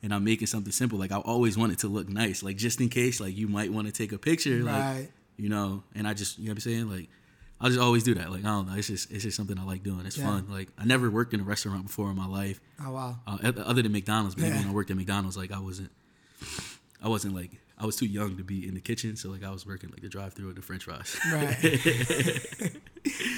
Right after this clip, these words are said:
Speaker 2: I feel that.
Speaker 1: Um, but yeah, man, it's just, it's just something I, like, really enjoy doing.
Speaker 2: Did you, uh, have any frustrations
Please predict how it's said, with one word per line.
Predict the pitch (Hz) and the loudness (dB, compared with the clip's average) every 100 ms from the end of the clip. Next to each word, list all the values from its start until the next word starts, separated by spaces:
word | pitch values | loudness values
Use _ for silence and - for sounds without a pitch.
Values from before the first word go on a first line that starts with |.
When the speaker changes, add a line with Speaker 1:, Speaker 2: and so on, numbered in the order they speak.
| 233 | -2
Speaker 2:
I | 160 | -2
feel | 151 160 | 0 2
that. | 147 131 | 2 2
Speaker 1:
Um, | 113 107 101 95 92 - 110 | 0 0 -4 -6 -10 -12 0
but | 107 | 4
yeah, | 113 101 | 4 4
man, | 98 107 | 2 0
it's | 110 | 0
just, | 107 95 - - | -2 -4 -6 -8
it's | 104 95 - | -8 -8 -8
just | 98 - | -4 -2
something | 98 95 | -2 -2
I, | 92 | -4
like, | 92 90 | -4 -8
really | 95 101 92 92 98 - | -2 -2 0 -4 -10 -10
enjoy | 98 92 98 92 | -6 -4 -4 -4
doing. | 95 92 92 _ _ _ _ _ _ | -6 -8 -10 _ _ _ _ _ _
Speaker 2:
Did | 160 156 | -2 2
you, | 214 233 214 - | 2 2 0 -8
uh, | 180 170 156 156 | -2 2 2 2
have | 160 156 | 0 2
any | 160 | 0
frustrations | 151 143 131 - 143 160 160 156 | 0 -2 -4 -2 -2 -2 -2 -2